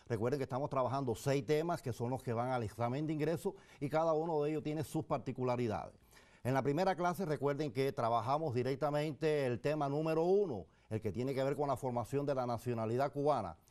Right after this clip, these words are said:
Ahí encontramos algunas particularidades que son importantes y sobre todo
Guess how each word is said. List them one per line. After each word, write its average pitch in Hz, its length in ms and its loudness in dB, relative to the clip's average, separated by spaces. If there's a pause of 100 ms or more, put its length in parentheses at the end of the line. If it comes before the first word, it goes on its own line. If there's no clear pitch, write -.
(160)
Ahí 147 200 4
encontramos 175 480 0
algunas 147 300 0
particularidades 127 840 0
que 110 100 -4
son 123 200 -4
importantes 139 640 -2
y 113 80 -4
sobre 135 320 0
todo 135 380 -2